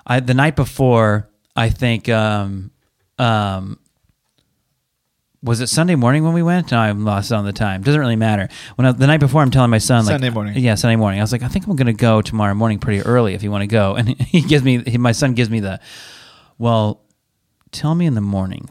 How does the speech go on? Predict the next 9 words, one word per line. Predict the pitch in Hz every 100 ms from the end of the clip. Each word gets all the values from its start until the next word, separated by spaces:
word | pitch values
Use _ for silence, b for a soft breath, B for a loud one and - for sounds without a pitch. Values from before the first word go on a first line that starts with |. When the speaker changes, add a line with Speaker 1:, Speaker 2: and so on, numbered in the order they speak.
| -
Speaker 1:
because | 110 113 104 101 95 - - b b b b b b _ _ _ _ _ _ _ _ _ _ _
I | 120
would | 127
like | 107 107 104
to | 117
go | 104 104
with | 113 113
you, | 139 156 170 _ -
Speaker 2:
Uh-huh. | 90 85 92 98